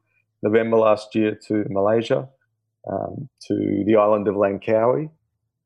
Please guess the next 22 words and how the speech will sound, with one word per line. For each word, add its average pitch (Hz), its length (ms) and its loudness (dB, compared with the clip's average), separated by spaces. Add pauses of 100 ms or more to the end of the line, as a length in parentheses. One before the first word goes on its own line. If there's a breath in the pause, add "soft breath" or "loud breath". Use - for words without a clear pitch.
(120)
Um, 98 280 -2
there's - 180 -4
an 101 340 -6
Ernie 113 220 4
Els 110 320 2
golf 110 240 0
course 107 320 -2
there, 113 300 4
and 104 140 -6
also 110 760 2 (160)
it's - 240 -12 (480)
kind 123 160 0
of 110 40 0
a 110 60 2
story 113 380 4
where 104 180 4
the, 101 360 2
uh, 101 220 4
the 107 80 -2
hotel 110 480 2
kind 104 240 0
of 101 140 -2